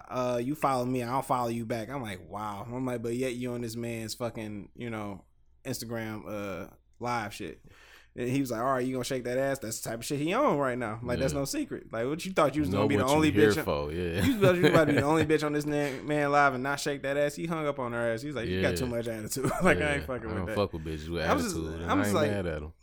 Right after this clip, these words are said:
Speaker 1: eh, that, yeah, and I'm just like, that was just corny for you to just be, I, I, uh,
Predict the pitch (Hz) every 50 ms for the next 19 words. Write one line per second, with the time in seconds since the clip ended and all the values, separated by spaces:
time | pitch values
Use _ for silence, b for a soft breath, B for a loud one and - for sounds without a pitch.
0 | - 87 104 185 175 - 175 170 175 185 190 185 160 139 185 190 196 190 185 170
1 | 175 185 185 180 180 180 175 165 165 156 147 139 147 226 285 233 170 135 - -
2 | - 151 147 139 131 120 135 135 127 120 127 120 117 113 123 117 - - - -
3 | - 98 117 131 - 67 85 107 113 120 - - - 123 120 117 120 113 110 117